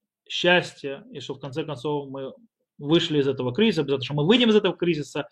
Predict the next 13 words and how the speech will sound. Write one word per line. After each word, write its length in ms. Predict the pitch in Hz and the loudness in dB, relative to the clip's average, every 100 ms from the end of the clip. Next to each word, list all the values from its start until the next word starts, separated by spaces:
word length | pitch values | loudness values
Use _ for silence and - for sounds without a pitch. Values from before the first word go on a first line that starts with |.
| - - | -14 -6
нужно 200 | 160 147 | -2 -2
просто 240 | 151 131 | -2 -6
знать 160 | 135 143 | -4 -6
эту 100 | 120 | -6
простую 260 | 120 - 113 | -12 -6 -6
вещь. 100 | - - | -8 -16
Всевышний 680 | - - 143 156 - 156 143 | -10 -2 0 2 2 -2 -10
создал 420 | - - 143 135 123 | -6 0 0 0 -4
этот 200 | 120 139 | -6 -2
мир, 140 | 165 | -2
чтобы 440 | 160 - 120 139 - | -2 -6 -2 -2 4
он 380 | 165 196 247 254 - - | 8 8 6 2 -8 -20
существовал. 960 | - 202 190 - 180 - 175 160 113 | -4 0 0 -2 -4 -2 0 2 0